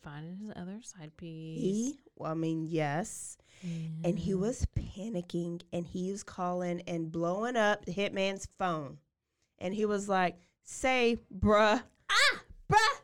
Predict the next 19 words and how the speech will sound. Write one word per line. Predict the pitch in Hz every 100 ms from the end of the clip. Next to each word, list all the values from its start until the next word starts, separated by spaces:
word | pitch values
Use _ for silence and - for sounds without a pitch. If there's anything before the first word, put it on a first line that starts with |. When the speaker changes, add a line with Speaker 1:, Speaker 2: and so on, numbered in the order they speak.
| -
Speaker 1:
moment. | 240 370 480 440 - _ _ -
Speaker 2:
I | 233
hired | 285 262 269 247
you | 262
to | 254
do | 220 247 247 240 254 - _ _ _ _
w-, | 214 202 - _ _ _ -
a | 214
job, | 240 240 180 190 247 - _ _ -
Speaker 1:
Mm. | 160 - -
Speaker 2:
and | 147
you | 220
Speaker 1:
Oh, |
Speaker 2:
are | 262
Speaker 1:
he's | 247 -
Speaker 2:
oh | 254
for | - 226
Speaker 1:
pissed. | 208 196
Speaker 2:
two." | 233 165